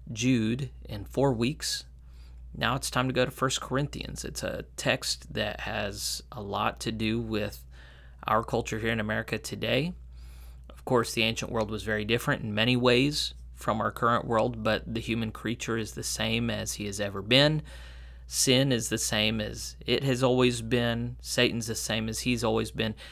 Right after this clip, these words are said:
God is the same as he's always been. There are a lot of constants, even though technology and culture innovation might change. It's these constants that make the church relevant today. It's not that we continually,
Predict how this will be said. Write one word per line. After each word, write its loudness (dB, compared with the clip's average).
God 8
is 0
the -4
same -2
as -4
he's -6
always -4
been. -6
There 6
are 8
a 6
lot 4
of 0
constants, -4
even -2
though 2
technology -6
and -12
culture -6
innovation -2
might -4
change. -8
It's 0
these 4
constants 2
that -2
make -2
the -2
church -2
relevant -4
today. -4
It's -6
not 6
that -2
we 0
continually, -4